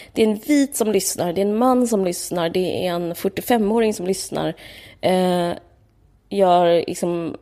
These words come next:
att mitt existensberättigande som enligt mig själv typ Sveriges största Dylan-tolkare liksom inte, eh, att, att den, att jag blir så perifer. Och, eh, och det är liksom en upplevelse som jag har kämpat mot som feminism hela liv-,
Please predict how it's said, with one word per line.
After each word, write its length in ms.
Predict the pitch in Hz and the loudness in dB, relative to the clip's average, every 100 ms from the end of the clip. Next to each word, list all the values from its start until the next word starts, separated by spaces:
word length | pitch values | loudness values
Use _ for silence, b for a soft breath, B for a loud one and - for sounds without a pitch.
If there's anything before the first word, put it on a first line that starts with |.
| 58 53 | -6 -4
att 200 | - 175 | -2 -2
mitt 200 | 165 - | -6 -8
existensberättigande 1200 | - 170 - 180 160 - 185 - 196 175 160 156 | -10 -6 -2 -2 -2 -2 -2 0 0 2 2 0
som 400 | - 151 143 151 B B B B - - - _ _ _ - | 0 0 0 -2 B B B B -20 -20 -20 _ _ _ -2
enligt 240 | 185 170 | 0 2
mig 80 | 175 | 0
själv 320 | - 240 202 | -2 0 0
typ 280 | - - - | -2 -8 -8
Sveriges 560 | - 185 180 170 - - | -4 0 2 0 -4 -6
största 380 | - 196 - 170 | -2 -4 -2 -2
Dylan-tolkare 960 | 185 175 160 160 220 233 - - - - B B | 0 0 0 0 0 0 0 0 0 -2 B B
liksom 280 | 180 185 | -4 0
inte, 480 | 175 175 156 156 160 - B B B B B - | 0 2 0 2 0 -6 B B B B B -4
eh, 640 | 175 160 151 156 71 - | -2 0 0 -2 -4 -6
att, 120 | - - | -8 -6
att 120 | - - | -4 0
den, 160 | 180 - | 0 -2
att 200 | - 190 | -4 0
jag 260 | 180 180 | 2 0
blir 100 | 180 | -2
så 100 | - | -8
perifer. 1000 | - 208 185 - - 330 - - 151 175 B B B | -2 -2 -2 -6 -2 0 0 -2 -4 -6 B B B
Och, 320 | 180 - - | -4 -4 0
eh, 280 | 175 165 170 | 2 2 2
och 140 | 190 | 2
det 140 | 190 | 2
är 140 | 208 214 | 2 2
liksom 200 | 214 208 | 0 -2
en 60 | 196 | -2
upplevelse 600 | - 170 165 - 160 170 | 0 -2 0 0 -2 0
som 180 | 180 | 0
jag 100 | 165 | 2
har 100 | 165 | 2
kämpat 420 | 156 175 165 160 - | 0 0 0 -2 0
mot 320 | 156 156 - | 0 0 -2
som 120 | 165 | -4
feminism 520 | - 165 175 220 - 190 | -2 0 0 -2 -2 0
hela 140 | 160 | 2
liv-, 340 | 175 226 214 | 2 2 0